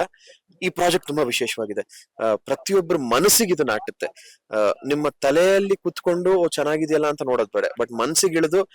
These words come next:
ಖುಷಿಯಿಂದ ಕುತ್ಕೊಂಡು ನೋಡೋದ್ ಬೇರೆ. So ಈ, ಈ ಪ್ರಾಜೆಕ್ಟ್ ಆ ತರದೊಂದ್ ಪ್ರಾಜೆಕ್ಟ್ ಆಗತ್ತೆ ಅಂತ, ಅಂತ, ಅಂತ ನನ್ಗನ್ಸುತ್ತೆ. So ಈ ತರ ಒಂದು ಭಾವನೆಗಳ ಪ್ರಾಜೆಕ್ಟ್ ನ ನೀವ್ ನೋಡ್ಬೇಕು ಅಂದ್ರೆ ನಮ್ಮ ಶ್ರೀಗಂಧದ ಗುಡಿ ಅಕ್ಟೋಬರ್ ಆರನೇ ತಾರೀಕಿಂದ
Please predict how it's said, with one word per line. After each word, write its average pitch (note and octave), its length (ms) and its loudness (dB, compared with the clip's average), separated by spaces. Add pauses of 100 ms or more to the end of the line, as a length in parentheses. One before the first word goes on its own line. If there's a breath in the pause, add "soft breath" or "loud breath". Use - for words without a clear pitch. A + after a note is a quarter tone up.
(440 loud breath)
ಖುಷಿಯಿಂದ G#3 400 0
ಕುತ್ಕೊಂಡು C3+ 380 -4
ನೋಡೋದ್ G#2 200 -2
ಬೇರೆ. G2+ 140 0
So - 280 -6
ಈ, D#3+ 160 -6 (160)
ಈ F3+ 100 -4
ಪ್ರಾಜೆಕ್ಟ್ E3 400 0
ಆ C3 60 2
ತರದೊಂದ್ A#2+ 320 -2
ಪ್ರಾಜೆಕ್ಟ್ A2 360 -4
ಆಗತ್ತೆ G#2+ 260 -4
ಅಂತ, G#2 140 -12
ಅಂತ, F#2+ 220 -14
ಅಂತ A#2 140 -10
ನನ್ಗನ್ಸುತ್ತೆ. G#2 520 -6 (460 loud breath)
So - 160 -4
ಈ E3 140 -4
ತರ G#3 160 0
ಒಂದು F3 260 0
ಭಾವನೆಗಳ D3 580 -2
ಪ್ರಾಜೆಕ್ಟ್ A#2+ 480 -6
ನ - 20 -4 (440)
ನೀವ್ A#2 140 -12
ನೋಡ್ಬೇಕು G#2+ 500 -6
ಅಂದ್ರೆ G#2+ 240 -4 (520 soft breath)
ನಮ್ಮ C3+ 220 -2
ಶ್ರೀಗಂಧದ A#2+ 520 -2
ಗುಡಿ A#2 180 -2
ಅಕ್ಟೋಬರ್ A2+ 360 -6
ಆರನೇ A#2+ 260 -4
ತಾರೀಕಿಂದ A2 400 -8